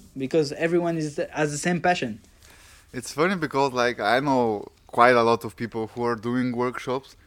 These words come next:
Speaker 2: and pretty much everyone that I ask, it says the same. Like, it's, the feeling, it's amazing, and, and I'm,
Speaker 1: Yeah.
Speaker 2: and there's some people who have asked me to do workshops, but I'm like,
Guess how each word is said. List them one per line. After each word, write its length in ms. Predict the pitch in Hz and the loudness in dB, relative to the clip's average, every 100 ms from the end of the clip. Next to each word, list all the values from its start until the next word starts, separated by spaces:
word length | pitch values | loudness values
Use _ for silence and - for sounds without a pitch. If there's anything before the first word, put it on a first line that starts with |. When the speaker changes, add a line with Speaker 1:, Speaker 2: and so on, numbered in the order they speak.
| _ - | _ -10
Speaker 2:
and 240 | 131 131 | -8 -8
pretty 240 | - 165 175 | -4 -2 0
much 500 | 170 175 - - - | 0 0 -2 -12 -6
everyone 420 | - 143 160 151 139 | -2 0 2 0 0
that 120 | 123 | 2
I 100 | 117 | 4
ask, 320 | 120 139 - | 4 0 -6
it 180 | 151 139 | -14 -6
says 220 | - 156 | -2 -2
the 120 | 147 | -2
same. 400 | 135 - 147 151 | -4 0 0 0
Like, 320 | 123 107 110 - _ _ _ _ _ | -2 -2 -4 -12 _ _ _ _ _
it's, 320 | 127 113 - | -4 -4 -10
the 180 | - 123 | -6 -4
feeling, 320 | 123 147 156 151 | -4 -2 0 0
it's 160 | 147 | -2
amazing, 500 | 127 131 143 151 151 | -4 -2 -2 -4 -4
and, 240 | 135 131 127 _ _ _ _ - _ - | -4 -4 -10 _ _ _ _ -20 _ -2
and 160 | 135 | 2
I'm, 160 | 147 165 | 2 0
Speaker 1:
Yeah. 80 | - - - - | -4 -18 -20 -4
Speaker 2:
and 240 | 139 147 - | -2 -2 -6
there's 320 | 139 160 190 | -2 2 2
some 380 | - - 190 175 | -2 -2 -2 -2
people 300 | 165 160 151 | -4 -2 0
who 60 | 151 | 0
have 120 | 131 | 2
asked 240 | 139 139 | 2 2
me 80 | 147 | -8
to 120 | 127 | -12
do 120 | 123 127 | -8 0
workshops, 460 | 135 131 143 147 | 0 0 -2 -4
but 240 | 131 143 147 | -2 -4 -4
I'm 200 | 156 156 | -6 -2
like, 300 | 156 156 | -2 -2